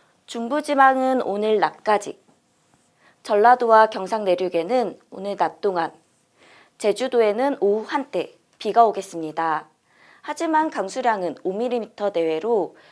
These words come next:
많지 않겠습니다. 오늘까지 비와 함께 서해안과 강원 산지에 바람이 초속 팔에서 십이 미터로 강하게 불겠고,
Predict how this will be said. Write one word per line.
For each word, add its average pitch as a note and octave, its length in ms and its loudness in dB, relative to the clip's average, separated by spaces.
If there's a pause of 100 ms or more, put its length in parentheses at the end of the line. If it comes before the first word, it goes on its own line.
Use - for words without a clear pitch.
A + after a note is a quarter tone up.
(100)
많지 F3 320 -6
않겠습니다. D#3+ 920 -4 (640)
오늘까지 C#4+ 640 0
비와 A#3+ 320 6
함께 B3 460 -2
서해안과 C4+ 720 -2
강원 G3+ 300 -8
산지에 G#3+ 560 -8
바람이 G3 500 -2
초속 C4+ 420 -8
팔에서 C4+ 560 -6 (260)
십이 - 280 -4
미터로 A#3+ 440 -4
강하게 F#3+ 440 -6
불겠고, E3 720 -4